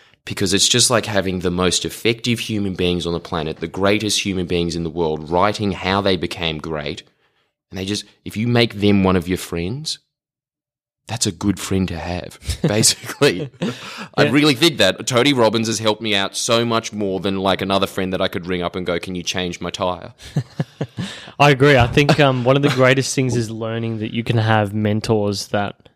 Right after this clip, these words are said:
Speaker 2: don't necessarily need to be there all the
Speaker 1: Exactly.
Speaker 2: time. Um, and they can also be dead, you know?
Speaker 1: Yeah.
Speaker 2: Like, you can be
Speaker 1: Yeah.
Speaker 2: reading their
Speaker 1: Yeah.
Speaker 2: shit and, and learning so much from it.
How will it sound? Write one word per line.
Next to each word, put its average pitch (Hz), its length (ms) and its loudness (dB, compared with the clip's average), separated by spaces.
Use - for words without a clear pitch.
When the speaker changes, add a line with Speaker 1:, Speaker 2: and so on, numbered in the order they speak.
Speaker 2:
don't 107 260 0
necessarily 104 640 -2
need 104 140 -6
to - 60 -14
be 95 220 -2
there 95 160 0
all 92 100 -2
the 101 80 -6
Speaker 1:
Exactly. 98 460 -2
Speaker 2:
time. 101 220 0
Um, 104 80 -4
and 120 100 -2
they 131 80 4
can 139 140 4
also 143 180 0
be 131 120 2
dead, 123 420 0
you - 80 -12
know? 120 180 -2
Speaker 1:
Yeah. - 140 -2
Speaker 2:
Like, 113 140 0
you 120 100 -2
can 117 100 0
be 117 100 2
Speaker 1:
Yeah. 113 120 2
Speaker 2:
reading 120 320 2
their 110 120 -2
Speaker 1:
Yeah. 117 120 -4
Speaker 2:
shit 107 240 -4
and, 107 320 -12
and 113 180 -8
learning 107 320 -6
so - 180 -4
much 101 280 -8
from 110 140 -8
it. 120 160 -18